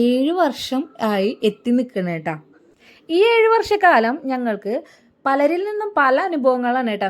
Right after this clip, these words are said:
നമ്മുടെ കേക്ക് ബിസിനസ്സിൽ നിന്നുണ്ടായിട്ടുള്ളത്. ഈ ഏഴ് വർഷവും ഒരു മുടക്കം കൂടാതെ കേക്ക് വാങ്ങണ കുറേ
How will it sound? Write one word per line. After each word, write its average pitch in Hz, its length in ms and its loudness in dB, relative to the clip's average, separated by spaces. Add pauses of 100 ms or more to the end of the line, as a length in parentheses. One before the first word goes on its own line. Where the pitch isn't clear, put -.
നമ്മുടെ 190 320 -10
കേക്ക് 214 340 -4
ബിസിനസ്സിൽ 185 480 -6
നിന്നുണ്ടായിട്ടുള്ളത്. 185 800 -2 (680)
ഈ - 20 4 (140)
ഏഴ് 453 240 6
വർഷവും 311 340 4 (180)
ഒരു 302 180 2
മുടക്കം 415 380 -2
കൂടാതെ 262 360 2 (160)
കേക്ക് 269 340 -2
വാങ്ങണ 285 280 -2 (340)
കുറേ 285 240 2